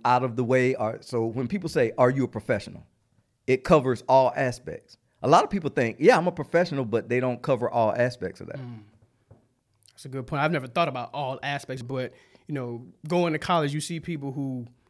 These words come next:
Speaker 2: necessarily don't pay too much attention to their hair. They'll just get up and go how it is. But then, and then when you, when you call 'em out on it, like in a private conversation, if this is your friend or something like that, and you call 'em out on it, they'll kinda go back and forth with, or at least in my experience, they've kind of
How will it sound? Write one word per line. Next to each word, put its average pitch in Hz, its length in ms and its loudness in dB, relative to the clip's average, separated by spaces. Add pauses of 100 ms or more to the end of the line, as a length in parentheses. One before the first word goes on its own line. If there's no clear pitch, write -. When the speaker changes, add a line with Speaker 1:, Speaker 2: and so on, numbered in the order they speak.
(100)
Speaker 2:
necessarily 147 380 -6
don't 139 200 -6
pay 151 160 -2
too - 140 -6
much 151 200 -4
attention 139 380 -8
to 139 100 -10
their 127 120 -6
hair. 123 120 -4
They'll 127 120 -8
just 123 180 -12
get 135 140 -4
up 131 120 -4
and 127 120 -4
go 131 180 -4
how 123 220 -4
it 127 80 -4
is. 127 360 -6 (340)
But 147 120 -6
then, 170 180 0
and 160 120 -2
then 170 200 2
when 160 160 0
you, 147 160 -4
when 139 140 -6
you 135 60 -4
call 170 280 -4
'em 160 120 -2
out 185 180 0
on 135 160 -4
it, - 40 -6
like 120 160 -10
in 127 60 -8
a 120 40 -10
private 127 300 -6
conversation, 127 300 -8
if 143 60 -8
this 147 140 -8
is 147 100 -8
your 123 120 -8
friend 131 340 -2
or 123 60 -2
something 131 240 -8
like 123 160 -6
that, 127 80 -6
and 123 80 -6
you 127 60 -10
call 131 200 -8
'em 123 120 -6
out 127 180 -4
on 123 140 -6
it, 120 100 -10 (560)
they'll 240 120 4
kinda 196 480 -4
go 220 120 4
back 220 260 -2
and 180 80 -4
forth 262 220 -2
with, 135 100 -4
or 147 60 2
at 151 60 0
least 185 160 -4
in 160 60 -4
my 214 160 -4
experience, 156 380 -4
they've 170 220 -6
kind 147 240 -10
of 113 160 -14